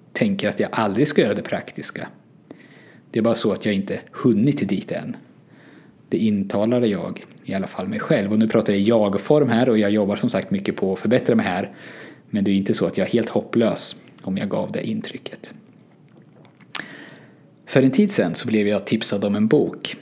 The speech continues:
som heter The Four Disciplines of Execution. Tack så mycket Christian för det här tipset.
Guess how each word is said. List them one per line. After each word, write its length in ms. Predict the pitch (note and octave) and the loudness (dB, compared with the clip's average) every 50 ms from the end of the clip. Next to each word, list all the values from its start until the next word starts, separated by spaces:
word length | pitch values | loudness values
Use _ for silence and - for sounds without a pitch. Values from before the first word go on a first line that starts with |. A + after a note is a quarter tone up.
| - - - - - - | -20 -20 -20 -20 -20 -16
som 180 | - - - - | -12 -10 -8 -8
heter 420 | - - - - - - G2 E2+ | -6 -6 -8 -8 -8 -8 -6 -6
The 120 | F2 - G2 | -6 -8 -8
Four 380 | - - C#3 C3 B2+ B2+ B2 - G#2 | -2 2 2 4 4 4 2 2 0
Disciplines 600 | - A#2 A2 - - - - - A2 G#2 G#2 - - | 0 0 0 0 -2 -4 -2 -2 0 0 0 -2 -2
of 260 | - G#2+ F#2+ F#2 - - - - - - | -4 -4 -4 -4 -6 -10 -16 -16 -8 -6
Execution. 960 | - A2+ - - - - G#2+ - - C3 C3 A#2 A#2 - - - - - - - - - - - - - - | -6 -4 -4 -4 -4 -4 -4 0 2 2 2 2 2 0 -2 -4 -4 -6 -10 -12 -18 -20 -20 -20 -18 -10 -8
Tack 160 | - G2+ - | -6 -4 -2
så 100 | - A2+ | 2 2
mycket 340 | G#2+ G#2+ - - - - - - - - - - - - | 2 2 0 -4 -6 -6 -6 -10 -18 -20 -20 -20 -16 -10
Christian 580 | - - C3+ D3 - - - - - - - - - - - | -4 0 0 0 0 -2 -6 -8 -8 -8 -10 -12 -14 -14 -10
för 120 | - - | -8 -6
det 60 | B2 | -6
här 60 | A#2 | -4
tipset. 500 | - - G#2 - - - - - - - | -4 -6 -8 -8 -8 -12 -12 -14 -16 -18